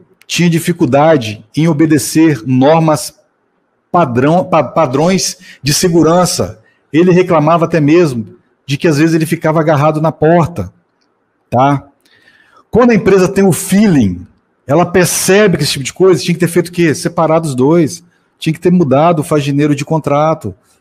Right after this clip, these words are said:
São prestadores de serviços que não são fixos, tá? Á-, às vezes, são excelentes profissionais,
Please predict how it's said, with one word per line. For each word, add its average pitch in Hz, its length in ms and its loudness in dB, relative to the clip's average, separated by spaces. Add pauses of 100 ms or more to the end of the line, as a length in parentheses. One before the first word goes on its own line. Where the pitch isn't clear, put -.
São 143 140 -4
prestadores 143 440 -2
de - 60 -10
serviços 143 320 -2
que - 80 -14
não 151 140 0
são 160 180 -6
fixos, - 680 -6 (460)
tá? 147 320 0 (180)
Á-, 120 240 -4
às 117 120 -2
vezes, 147 600 0 (120)
são - 260 -4
excelentes 165 640 0
profissionais, 165 1000 0